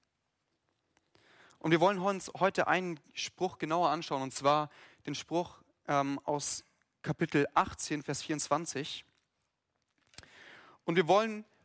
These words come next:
dort eine Wahr-, eine wichtige Wahrheit bezüglich von Freundschaft entdecken,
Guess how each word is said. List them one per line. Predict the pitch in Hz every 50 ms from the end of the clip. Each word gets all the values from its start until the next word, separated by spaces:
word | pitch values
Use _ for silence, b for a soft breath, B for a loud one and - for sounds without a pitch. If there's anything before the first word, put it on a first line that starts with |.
| _ -
dort | - 180 202 220 214 - - -
eine | 180 208 208 190 151 143
Wahr-, | 165 185 202 196 - -
eine | 170 185 196 156
wichtige | 208 202 - - 160 170 143
Wahrheit | 156 165 180 175 165 -
bezüglich | 151 - - - 185 160 165 -
von | - 139 131
Freundschaft | - - - 156 170 175 - 151 135 - - - -
entdecken, | - 143 135 151 156 - - 131 131 147 165 180